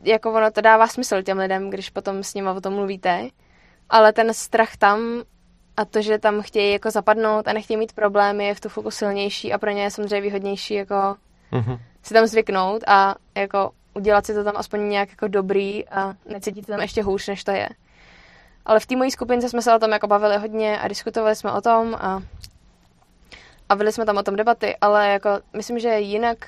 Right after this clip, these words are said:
Speaker 1: to lidem ve třídě, zrovna to chození na záchod a to jídlo jim přišlo asi normální. Byly tam věci, u kterých jako možná potom už před tou maturitou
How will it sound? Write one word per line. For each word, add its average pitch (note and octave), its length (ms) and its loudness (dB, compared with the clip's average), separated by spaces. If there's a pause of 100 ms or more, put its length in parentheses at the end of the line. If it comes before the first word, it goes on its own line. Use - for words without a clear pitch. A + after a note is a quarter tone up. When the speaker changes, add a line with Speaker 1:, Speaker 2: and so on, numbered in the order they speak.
(1200)
Speaker 1:
to A3+ 160 6
lidem A3+ 260 2
ve G#3 100 0
třídě, A3 380 -4
zrovna A3+ 220 -2
to B3+ 80 -4
chození A#3 320 -4
na G#3+ 100 0
záchod A3 440 4
a - 100 -6 (320)
to A3 100 -2
jídlo G3+ 600 0
jim G3+ 220 -6
přišlo - 360 -8
asi A#3+ 200 -6
normální. G3+ 800 -6 (840)
Byly A#3 200 4
tam B3+ 140 2
věci, A3+ 240 0
u A3 40 -2
kterých G#3+ 420 0 (520)
jako G#3 320 -4
možná G3+ 400 -2
potom G3+ 420 -4
už - 520 -14 (1040)
před G3+ 180 -6
tou A3 100 2
maturitou G3+ 600 0